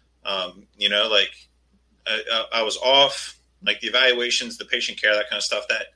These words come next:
that never changed. But it, like, I wasn't at school. Um, I think I always spent more time at the firehouse that, that week. Um, but, but having that, you know, kind of,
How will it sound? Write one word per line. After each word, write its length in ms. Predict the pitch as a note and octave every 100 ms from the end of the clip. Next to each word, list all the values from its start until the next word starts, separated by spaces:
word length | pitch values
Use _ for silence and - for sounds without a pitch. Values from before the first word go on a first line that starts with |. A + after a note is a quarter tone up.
| - - _
that 200 | B2 B2+
never 200 | C3 A2+
changed. 460 | G2 G#2 G2 F#2+ -
But 140 | A2
it, 240 | A2+ A#2 -
like, 180 | G#2+ - _ _ _ _ _ _
I 100 | A2+
wasn't 300 | B2 B2+ A#2+
at 260 | - A#2 -
school. 480 | - - A2+ F#2+ _ _ _ _ _ _ _ -
Um, 320 | F#2+ F#2+ F2+ G#2
I 40 |
think 180 | - A2
I 60 | A2+
always 180 | A#2
spent 200 | - A#2+
more 120 | A#2 A2
time 200 | B2 A2+
at 60 |
the 80 | G#2
firehouse 480 | A#2+ A#2+ A#2+ A#2+ -
that, 240 | G#2+ - _
that 240 | G#2+ A2 A2
week. 300 | A2+ A2+ - - _ _ -
Um, 300 | F#2 F2 _ _ _ _ _ _ _ _ _ _ _ -
but, 160 | B2+ B2 _ _ _ _ _ _ _ _ _ A#2
but 180 | C3 A#2+
having 500 | - D3 D3 C#3+ B2+
that, 340 | A#2+ A#2 A#2 _ _ _ _ _ _ _ _ _ _ _ _ -
you 120 | A2+
know, 160 | A2 A2
kind 340 | - C3+ B2+
of, 340 | A2+ G2+ -